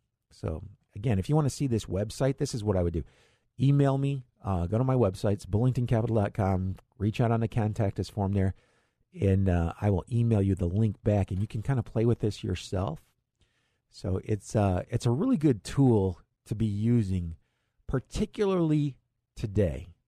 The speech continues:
I, I'd gone for years not talked about these things. And the reason being is that you know, ten years ago, you could get C Ds that were paying a pretty decent rate of return, at least three or four percent.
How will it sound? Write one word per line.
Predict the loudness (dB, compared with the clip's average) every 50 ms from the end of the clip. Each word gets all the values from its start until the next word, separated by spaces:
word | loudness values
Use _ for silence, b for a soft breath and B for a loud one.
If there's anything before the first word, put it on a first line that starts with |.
| _ _ _ _ _ _ _
I, | -8 -6 -4 -4 -6 -8 -6
I'd | -6 -6 -2
gone | 0 0 0
for | 2 0 -2
years | -2 0 -2 0 0 2 4 4 2 0 0 -12 -20 -20 -20 -20 _ _ _ _ _ _ _ _ _ _ _ _ _
not | -4 -4 -4 -4 -4
talked | -2 -2 -2 -2 -4
about | -6 -8 -8 -8
these | -12 -18 -16
things. | -18 -20 -20 -20 _ _ _ _ _ _ _ _ _ _ _ _ _ _
And | -6 -4 -2 -2 -2 -2 -2 -2
the | -2
reason | 0 2 2 2 2 2 0 2
being | 2 2 2 2 2 0 -2 -4 -6 b b b b b b b b b b b _
is | -2 0
that | 0 0 0 _ _ _ _ _
you | -10 -8
know, | -8 -8 -10 -12 _ _ _ _ _ _ _ _ _ _ _
ten | -2 0 0 2 2
years | 0 -2 -2 -4
ago, | -2 0 2 2
you | 2 2 0
could | -2 -4 -2
get | 0 0 0 0
C | -2 -4 -2 -2
Ds | -2 0 0 -2 -2 -2 -2
that | -4 -4 -2
were | -4 -6
paying | -4 -2 0 0 2 2 0 0 -2 -4 -8 _ _ _ _ _ _ _
a | -10
pretty | -4 0 0 0 2
decent | 2 0 0 0 -4 -4
rate | -2 0 0
of | 0
return, | 0 -2 -2 -2 -4 -4 -4 -6 -8 -10 _ _ _ _ _ _ _ _ _ _ _ _ _ _ _ _ _ _
at | -6 -6 -4
least | -2 -4 -4 -4
three | 0 0 0 0
or | 2
four | 0 -2
percent. | -2 -2 -4 -4 -2 -2 -2 -2 -4 -8